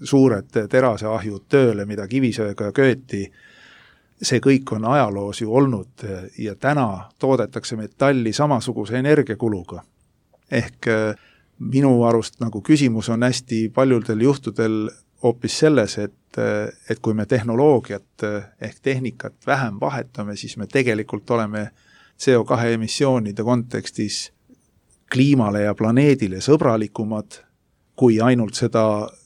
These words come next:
seda emissiooni vaadates, mis, eh, summuti torust tuleb. Ja noh, ma olen teistpidi mõtelnud, et, eh, et ükskõik, mul on ka veoauto, millega ma aeg-ajalt sõidan, nii-öelda olen ka <laughs> pika otsa autojuht, aga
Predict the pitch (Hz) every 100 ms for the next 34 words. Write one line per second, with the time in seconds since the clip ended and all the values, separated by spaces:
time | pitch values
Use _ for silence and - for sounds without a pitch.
0 | _ _ _ _ - 120 120 113 117 107
1 | 139 131 107 107 123 107 - 113 - 117
2 | - 120 113 127 151 120 - 104 98 87
3 | - 98 80 - _ - - - - -
4 | _ - 101 113 113 127 127 120 - -
5 | 143 143 113 113 135 139 107 107 110 -
6 | - - 65 64 64 64 - _ _ -
7 | 117 - 131 - 135 131 120 110 151 147
8 | 131 117 117 110 104 107 104 101 110 113
9 | 110 107 101 127 117 104 95 98 101 101
10 | 104 98 107 135 120 117 - - - -
11 | - - 110 107 - 139 143 113 113 -
12 | - - - - - - 120 113 110 113
13 | 110